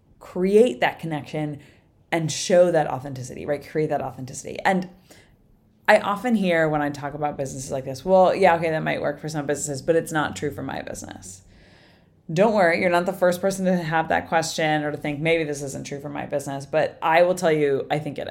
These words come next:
is. I can think of very few businesses that it doesn't help to show faces and show the people behind the brand. So my challenge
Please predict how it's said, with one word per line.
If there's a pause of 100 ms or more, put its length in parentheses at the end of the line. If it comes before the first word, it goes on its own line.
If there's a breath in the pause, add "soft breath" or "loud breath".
is.
I
can
think
of
very
few
businesses
that
it
doesn't
help (360 loud breath)
to
show
faces
and
show
the
people
behind
the
brand.
So (240 loud breath)
my
challenge